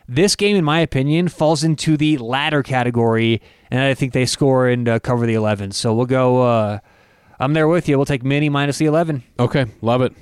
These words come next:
Speaker 2: Uh, next up, the Cheez-It Bowl. I love it. I love the Cheez-It Bowl. We both love Cheez-Its. Tyler loves fat-free Cheez-Its.
Speaker 1: But you discovered during the taste test that they're not that different.
Speaker 2: They're not that different. They're actually a lot better than I thought they would, but I still just can't,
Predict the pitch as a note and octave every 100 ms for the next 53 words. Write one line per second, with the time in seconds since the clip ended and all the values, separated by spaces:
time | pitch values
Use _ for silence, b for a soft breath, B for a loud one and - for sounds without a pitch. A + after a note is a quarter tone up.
0 | - A#2+ A#2 A#2 A#2+ C#3 - D3+ - D3
1 | - A#3 A#3 G#3+ D3 E3+ D#3 A#2+ F2+ -
2 | _ _ _ B2+ C3+ C3 A#2+ F#2+ - C#3+
3 | D#3+ D3 - C#3 B2 A#2 B2 A#2+ C#3 C3+
4 | C#3 - C3+ B2+ A#2 - C3 C#3+ C#3 C3
5 | A#2+ - - C3 B2+ - B2+ - B2+ A2+
6 | B2 F#3+ F3+ D4 C#4 - F#3 E3 F#3 F#3
7 | D#3+ F#3 E3+ - A3 A#3+ D#3+ D3 F#3 -
8 | F3+ F3 F3 F#3+ F3 F#3 A3+ - G#2+ G#2
9 | - C3+ C#3 C#3 D3 C3 B2+ B2+ A#2+ B2
10 | - C3 B2+ - A#2 A#2 B2 A#2 A#2 A2+
11 | - A2+ - A2 A2 G#2 A2+ A2+ - -
12 | F#3 G#3 - E3+ E3